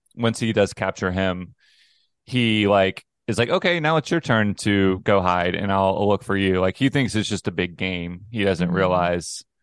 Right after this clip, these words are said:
Speaker 1: that, you know, well, he does realize that people are, <laughs> he kills a dog, and he kills, like,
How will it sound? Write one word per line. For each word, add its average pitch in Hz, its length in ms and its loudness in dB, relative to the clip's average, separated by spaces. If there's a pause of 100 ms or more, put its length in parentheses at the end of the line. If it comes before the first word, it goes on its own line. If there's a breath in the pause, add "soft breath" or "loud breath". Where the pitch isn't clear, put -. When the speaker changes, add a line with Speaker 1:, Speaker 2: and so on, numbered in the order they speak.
(400)
Speaker 1:
that, 92 400 2 (280)
you 98 120 -2
know, 90 80 -6
well, 98 180 2
he 92 120 0
does 98 240 2
realize 90 440 0
that 95 140 -4 (180)
people 90 520 -2 (160)
are, 92 240 -2 (460)
<laughs> - 580 -16
he 92 200 -2
kills 104 280 0
a 92 40 -2
dog, 95 480 4
and 90 140 -2
he 90 140 -2
kills, 95 520 2
like, 92 360 -2